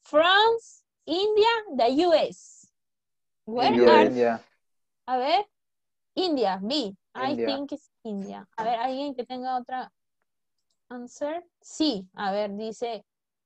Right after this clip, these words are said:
Speaker 1: the
Speaker 2: I
Speaker 1: U S.
Speaker 2: think it's U S.
Speaker 1: A ver, si usted dice India, ok. A ver, where are the most cars sold? ¿Dónde se venden más carros? ¿Australia,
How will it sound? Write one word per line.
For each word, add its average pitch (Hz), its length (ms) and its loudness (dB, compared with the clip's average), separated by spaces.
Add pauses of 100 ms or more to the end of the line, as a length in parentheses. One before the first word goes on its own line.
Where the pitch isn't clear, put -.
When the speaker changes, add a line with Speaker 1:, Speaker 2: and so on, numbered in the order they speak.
Speaker 1:
the 214 100 0
Speaker 2:
I 226 160 -4
Speaker 1:
U 233 40 2
S. 131 220 4
Speaker 2:
think 139 340 -4
it's 131 300 -4
U 123 200 -4
S. 113 220 0 (880)
Speaker 1:
A 208 220 -6
ver, 220 440 -6
si 240 240 -12
usted 233 220 -8
dice 220 200 -12
India, 196 580 -10
ok. 180 240 -14 (2250)
A 262 120 0
ver, 226 380 0
where 359 360 2 (120)
are 277 440 6
the 240 140 4
most 302 560 0
cars 311 560 4
sold? 226 720 2
¿Dónde 294 320 -4
se 294 120 0
venden 277 340 -4
más 269 240 -4
carros? 180 500 -4
¿Australia, 269 880 2